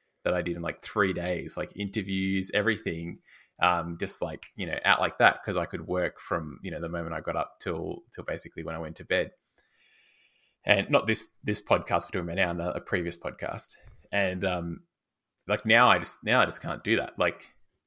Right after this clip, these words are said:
that would, well, I could, but, you know, the repercussions that would have in, like, my family life, like, really be really disruptive. So I've also gotta be thinking about that, like, bang for buck. Like, I've got limited hours, I've got limited resources.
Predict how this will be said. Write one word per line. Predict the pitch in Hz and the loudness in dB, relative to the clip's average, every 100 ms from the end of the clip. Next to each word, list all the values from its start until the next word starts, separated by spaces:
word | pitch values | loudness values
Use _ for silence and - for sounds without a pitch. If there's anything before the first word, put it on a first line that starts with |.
| _ | _
that | - 92 | 0 2
would, | 90 87 85 - _ _ | 0 -4 -6 -12 _ _
well, | 107 95 | -2 2
I | 101 | 2
could, | - 151 85 - _ | 2 2 0 -10 _
but, | - 92 - - _ _ - | 0 0 -2 -10 _ _ -4
you | 101 | 0
know, | 90 | 0
the | 87 | 0
repercussions | 90 95 - - 90 85 | 0 0 0 -4 -4 -4
that | 82 | -2
would | - | -2
have | - 85 71 - _ | -2 -4 -4 -10 _
in, | - 76 | -10 -10
like, | 64 - | -10 -8
my | 85 | -8
family | 85 90 82 85 76 | -4 -4 -4 -4 -6
life, | 71 69 71 - | -6 -4 -4 -4
like, | 85 82 _ 62 | -8 -10 _ -14
really | 67 78 78 | -8 -8 -6
be | 87 | -6
really | 78 69 | -6 -6
disruptive. | - - - - - - _ _ _ | -10 -6 -6 -6 -16 -16 _ _ _
So | - 107 92 87 87 | 0 4 4 4 2
I've | 92 92 90 | 2 0 0
also | - 95 - | -4 -6 -4
gotta | 90 82 | -4 -4
be | |
thinking | 78 85 78 | -6 -8 -6
about | 73 | -2
that, | 98 85 | 2 2
like, | 76 - _ - | 0 -12 _ 0
bang | 85 80 | 0 0
for | - - | -8 0
buck. | 92 80 - - | 2 0 -4 -10
Like, | - - - | -8 -8 -8
I've | 85 - | -8 -4
got | 69 - - _ _ - | -4 -4 -8 _ _ -12
limited | 87 95 92 92 | -6 -4 -2 -2
hours, | - 80 73 78 - | 0 0 -2 -6 -8
I've | 85 | -8
got | - - _ - | -8 -8 _ -10
limited | 87 85 82 87 | -6 -4 -6 -4
resources. | 73 - - - - 58 - | -6 -6 -10 -10 -10 -10 -14